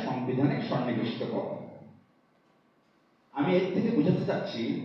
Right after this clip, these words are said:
যে একটা রাজনৈতিক নেতা হওয়ার জন্য, রাষ্ট্রের নেতা হওয়ার জন্য কতটুকু প্রজ্ঞা থাকতে হয়, কতটুকু অন্তর্দৃষ্টি থাকতে হয় যে তার সহকর্মীদের ভিতরে তাদের মনের ইচ্ছাটা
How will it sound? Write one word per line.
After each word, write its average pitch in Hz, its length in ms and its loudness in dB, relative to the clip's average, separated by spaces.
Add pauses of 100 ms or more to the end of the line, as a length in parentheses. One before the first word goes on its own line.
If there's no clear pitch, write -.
(140)
যে 123 240 -4
একটা 123 340 -4
রাজনৈতিক - 680 0
নেতা 165 140 4
হওয়ার 127 360 2
জন্য, - 280 -2 (960)
রাষ্ট্রের 139 600 2
নেতা 135 200 2
হওয়ার 120 280 2
জন্য 110 440 0 (380)
কতটুকু 208 580 2
প্রজ্ঞা 196 400 10
থাকতে - 280 0
হয়, 123 200 0 (680)
কতটুকু 214 500 6
অন্তর্দৃষ্টি 202 720 4
থাকতে - 340 -2
হয় - 180 0 (480)
যে 151 100 4
তার - 560 0 (160)
সহকর্মীদের 196 640 6
ভিতরে - 480 -4 (480)
তাদের 202 440 10
মনের 190 200 10
ইচ্ছাটা - 600 2